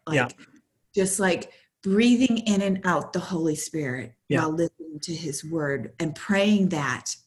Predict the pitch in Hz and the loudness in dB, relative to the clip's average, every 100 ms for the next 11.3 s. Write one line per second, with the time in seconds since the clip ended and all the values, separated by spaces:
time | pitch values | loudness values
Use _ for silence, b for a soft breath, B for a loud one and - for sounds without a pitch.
0 | - 160 156 160 156 165 151 135 110 107 | -6 -4 0 -2 -2 -4 -4 -2 -4 -6
1 | - 156 143 - - 127 - 104 - _ | -6 -6 -6 -6 -8 -10 -10 -14 -14 _
2 | _ _ - 131 123 120 117 _ _ _ | _ _ -6 -6 -4 -8 -8 _ _ _
3 | _ 175 196 185 - 185 185 - 185 185 | _ -2 -2 -2 0 2 2 -2 -2 -2
4 | 175 - 175 - - 190 202 196 - 165 | -4 -8 -8 -8 -2 -2 -2 -6 -6 -8
5 | 170 - B B B 190 185 185 196 170 | -8 -10 B B B 0 2 2 0 0
6 | 165 160 170 - 170 156 - - 220 214 | 2 2 2 -2 -4 -6 -8 -4 -2 -2
7 | 175 113 - B B B B 190 185 180 | -8 -12 -16 B B B B 4 4 4
8 | - 196 185 185 - 202 196 185 190 170 | 2 2 2 2 -2 -2 0 0 0 -2
9 | 165 - 170 165 214 220 190 170 170 175 | -4 -4 -4 -4 -2 0 0 -2 -2 -4
10 | 170 165 - 202 185 185 165 175 185 185 | -4 -2 -2 0 0 -2 -4 -4 0 2
11 | 165 - - | 0 -4 -10